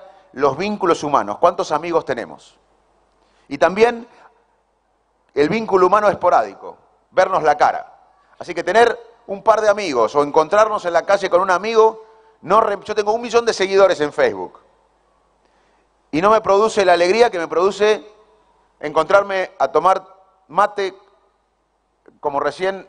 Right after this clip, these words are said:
saludé a dos o tres personas que no conocía personalmente. O sea, no el vínculo humano profundo solamente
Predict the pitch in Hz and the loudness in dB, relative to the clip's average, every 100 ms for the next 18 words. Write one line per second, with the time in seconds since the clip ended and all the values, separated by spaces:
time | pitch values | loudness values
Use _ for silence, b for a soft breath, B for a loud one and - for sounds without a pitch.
0 | _ _ 139 143 165 160 147 165 175 175 | _ _ -6 0 4 4 4 0 0 -2
1 | 165 156 175 170 143 156 156 151 165 151 | -4 -2 -2 0 0 -2 -2 -2 0 0
2 | 143 147 143 135 101 151 151 220 214 202 | 0 -2 0 -2 -4 -4 0 0 -2 -10
3 | 202 185 156 180 175 151 147 240 202 156 | -6 0 2 2 0 -2 -4 -4 -4 0
4 | 147 147 151 151 151 | 2 2 -2 -6 -6